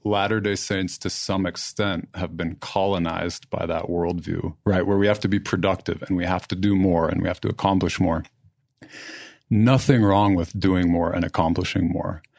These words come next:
But if that doing more and accomplishing more comes at the expense of feeling whole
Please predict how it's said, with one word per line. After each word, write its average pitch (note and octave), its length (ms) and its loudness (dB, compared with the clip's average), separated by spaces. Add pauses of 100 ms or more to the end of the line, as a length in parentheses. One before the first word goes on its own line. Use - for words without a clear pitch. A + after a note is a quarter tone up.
(600)
But A#2 340 2
if G2 180 2
that G#2 420 2
doing B2 360 6
more G#2 300 6
and F#2 140 4
accomplishing G2 720 2
more E2+ 240 2 (140)
comes G#2 440 4
at E2+ 140 0
the E2+ 140 0
expense F2 800 -2
of F2 200 -4
feeling F2+ 540 0
whole E2+ 800 -2